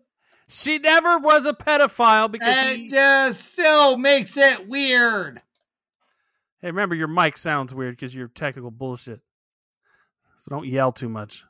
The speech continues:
Speaker 2: Twenty-one point five.
Speaker 1: So, um, what's, uh, what, and what would be close to that? I mean, I don't even know if there's anything.
Speaker 2: My mic's already fucked up. You want me to keep talking?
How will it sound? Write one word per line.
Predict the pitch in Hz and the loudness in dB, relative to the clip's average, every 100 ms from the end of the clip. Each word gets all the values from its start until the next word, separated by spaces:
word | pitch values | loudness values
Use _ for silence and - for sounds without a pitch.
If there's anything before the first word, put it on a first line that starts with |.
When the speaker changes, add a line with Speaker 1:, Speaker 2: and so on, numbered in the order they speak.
| - | -16
Speaker 2:
Twenty-one | - 214 233 233 233 214 | -6 -4 -4 -4 -2 -2
point | 180 202 | -4 -6
five. | 185 170 135 117 110 _ _ _ _ _ _ _ _ _ _ _ | -6 -6 -6 -10 -16 _ _ _ _ _ _ _ _ _ _ _
Speaker 1:
So, | - - 202 170 151 | -20 -6 -2 -2 -2
um, | 151 143 139 127 117 _ _ _ _ _ _ | -2 -2 -4 -8 -18 _ _ _ _ _ _
what's, | 175 180 - | -12 -12 -10
uh, | 185 165 160 | -4 -2 -2
what, | 156 208 - - | -2 -4 -4 -6
and | 180 | -4
what | 175 269 | 0 -2
would | 226 | -2
be | 220 208 | -6 -10
close | - 208 214 | -6 -4 -4
to | - 180 | -8 -6
that? | 185 185 110 | -2 -2 -4
I | - | -10
mean, | 143 143 | -10 -6
I | 156 | -4
don't | 196 | -4
even | 143 139 | -6 -8
know | 139 | -10
if | 143 | -10
there's | 143 156 | -12 -14
anything. | 156 | -8
Speaker 2:
My | 214 320 311 | -6 -4 0
mic's | 294 285 - - - | -2 -2 -10 -14 -12
already | 196 214 170 | -10 -8 -8
fucked | - 202 196 208 | -10 -12 -10 -10
up. | 151 - | -10 -12
You | 190 | -10
want | 254 240 - _ | -8 -10 -14 _
me | 247 240 | -2 -2
to | |
keep | - 254 214 | -2 -4 -4
talking? | 220 208 208 226 | -6 -8 -8 -10